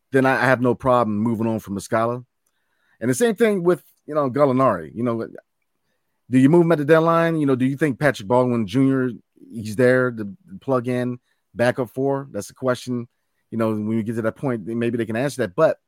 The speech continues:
you know, there's a lot of questions for the second unit. So, obviously, going into the season, yeah, Tyus is that guy. You know, he's, he was called the best point guard,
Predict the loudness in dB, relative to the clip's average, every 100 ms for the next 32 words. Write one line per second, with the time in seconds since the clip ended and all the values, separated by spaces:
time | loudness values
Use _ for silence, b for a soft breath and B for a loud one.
0 | _ _ _ _ -4 0 2 0 2 2
1 | 4 0 -2 -2 -8 -8 -6 -6 -6 -8
2 | -8 -14 -4 -2 2 0 0 -4 -4 -2
3 | -2 -4 -8 -10 -8 -10 -8 -8 -8 -12
4 | -16 -14 -14 -14 _ _ _ _ -2 -2
5 | -2 -2 -2 -2 0 2 2 2 2 0
6 | 0 -6 0 2 2